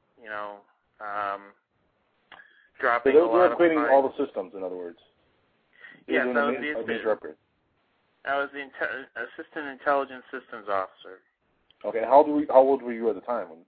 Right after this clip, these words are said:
Speaker 2: when this was taking place?
Speaker 1: Um, when I was the ass-, w-, w-, when I was the A I S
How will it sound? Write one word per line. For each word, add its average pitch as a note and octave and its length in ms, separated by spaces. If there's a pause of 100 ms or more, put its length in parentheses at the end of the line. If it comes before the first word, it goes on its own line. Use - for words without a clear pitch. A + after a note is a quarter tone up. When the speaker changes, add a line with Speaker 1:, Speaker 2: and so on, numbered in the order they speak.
Speaker 2:
when F2+ 120
this E2 100
was E2+ 160
taking D#2+ 200
place? D#2 260 (800)
Speaker 1:
Um, C3+ 600 (500)
when C#3 180
I C3+ 100
was C3 260
the B2+ 60
ass-, - 360
w-, C3 200
w-, B2 220
when B2+ 120
I C3 80
was B2+ 160
the B2 100
A C3+ 100
I C3+ 200
S C3+ 60